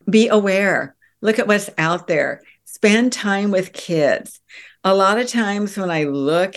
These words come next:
at people who write middle grade or young adults,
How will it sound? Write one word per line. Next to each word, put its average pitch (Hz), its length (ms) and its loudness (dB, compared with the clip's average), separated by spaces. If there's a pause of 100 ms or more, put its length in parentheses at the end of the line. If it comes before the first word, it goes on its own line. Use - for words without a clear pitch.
(160)
at 165 580 -4 (380)
people 170 380 0
who 147 320 -4
write 147 560 0 (560)
middle 175 280 2
grade 156 340 2
or 143 80 -4
young 156 280 -2
adults, 147 540 -2